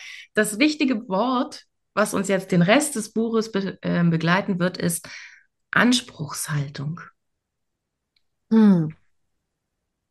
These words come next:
Speaker 1: Da gehen wir noch ein bisschen tiefer rein. Ähm, es wird furchtbar. Also,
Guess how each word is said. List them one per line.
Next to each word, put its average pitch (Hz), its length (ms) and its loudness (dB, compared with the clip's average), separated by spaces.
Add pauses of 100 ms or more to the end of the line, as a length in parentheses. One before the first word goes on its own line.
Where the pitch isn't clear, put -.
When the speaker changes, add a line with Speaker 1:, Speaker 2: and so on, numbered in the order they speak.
(640)
Speaker 1:
Da 180 120 0
gehen 226 180 8
wir 254 80 10
noch 226 100 6
ein 214 100 4
bisschen 208 280 0
tiefer 214 320 -4
rein. 185 400 0 (520)
Ähm, 175 540 0 (500)
es 180 200 0
wird 185 100 -2
furchtbar. 160 580 0 (2500)
Also, 165 560 4